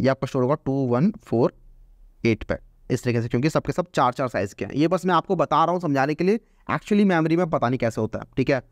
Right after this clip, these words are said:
वो शायद बिट लेवल पे करते हैं या फिर जो भी उन्होंने हेक्स कोड वगैरह बना रखे हैं मेमोरी के, उनका अलग ही काम होता है। लेकिन इस तरीके से डेटा आपका कंटीन्यूअस फैशन में, ये तो गारंटीड है कि कंटीन्यूअस फैशन में स्टोर्ड है।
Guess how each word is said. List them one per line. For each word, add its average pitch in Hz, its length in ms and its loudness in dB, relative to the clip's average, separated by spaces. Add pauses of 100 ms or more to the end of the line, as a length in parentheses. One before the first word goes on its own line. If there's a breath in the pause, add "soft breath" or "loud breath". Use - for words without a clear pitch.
(220)
वो 135 80 -2
शायद 139 180 0
बिट 135 280 -2
लेवल 127 200 2
पे 123 140 -2
करते 123 260 -4
हैं 123 80 -2
या 120 40 0
फिर 131 140 -6
जो 123 160 0
भी 131 140 2
उन्होंने 120 300 0 (380)
हेक्स 120 180 -6
कोड 131 180 -2
वगैरह 123 240 0
बना 120 220 0
रखे 127 180 -2
हैं 127 60 0
मेमोरी 120 260 0
के, 160 100 -4
उनका 147 260 0
अलग 117 160 0
ही 120 80 -2
काम 104 220 -6
होता - 280 -8
है। - 60 -8 (540)
लेकिन 135 240 0
इस 202 200 -2
तरीके 180 240 0
से 196 100 -2
डेटा 151 240 0
आपका 143 200 -2
कंटीन्यूअस 190 400 0
फैशन 147 240 -2
में, 151 120 0
ये 170 160 2
तो 185 120 0
गारंटीड 143 320 -2
है 151 60 0
कि 185 60 0
कंटीन्यूअस 147 400 -2
फैशन 135 200 -2
में 123 80 0
स्टोर्ड 98 280 -4
है। - 60 -10